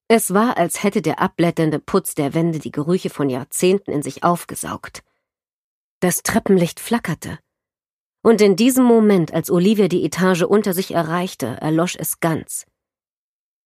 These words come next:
Nichts in diesem Haus funktionierte mehr richtig. Vorsichtig tastete Olivia auf der Suche nach einem Lichtschalter an der Wand entlang.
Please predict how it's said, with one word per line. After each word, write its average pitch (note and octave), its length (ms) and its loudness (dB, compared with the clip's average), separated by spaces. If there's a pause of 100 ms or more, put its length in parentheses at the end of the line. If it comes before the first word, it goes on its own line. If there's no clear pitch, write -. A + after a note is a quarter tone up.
(420)
Nichts G3 440 4
in E3+ 100 4
diesem D#3 360 0
Haus E3+ 200 -2
funktionierte D3+ 640 -2
mehr B2+ 180 -4
richtig. - 480 -14 (1600)
Vorsichtig G#3 640 -2
tastete - 480 -4
Olivia F#3 460 -2
auf E3 80 -10
der E3 160 -4
Suche F#3+ 280 -4
nach E3 140 -8
einem D#3+ 220 -2
Lichtschalter D#3+ 600 -6
an D#3 120 -2
der D3 160 -4
Wand E3 240 -4
entlang. D3+ 420 -8